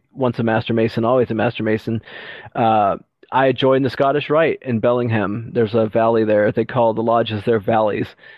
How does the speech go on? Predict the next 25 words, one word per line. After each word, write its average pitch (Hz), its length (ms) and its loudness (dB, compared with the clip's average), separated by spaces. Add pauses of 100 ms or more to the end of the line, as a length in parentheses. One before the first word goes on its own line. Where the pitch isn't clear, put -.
(180)
and 113 280 0
they 113 80 0
call 123 240 2
the 113 80 -4
state 139 500 -2
lo-, 127 120 2
uh, 123 200 -2
Grand 120 300 0
Lodges 113 380 0
Orients. 113 680 0 (340)
And 135 200 0
so 135 380 2
I 143 200 0
was 147 140 2
at 160 80 -2
the 135 80 -2
valley, 147 420 2
and, 127 220 -2
and 135 160 0
the, 123 80 -2 (180)
one 160 160 0
of 156 40 -4
the 151 180 -4
first 175 320 0
symbols, 147 580 0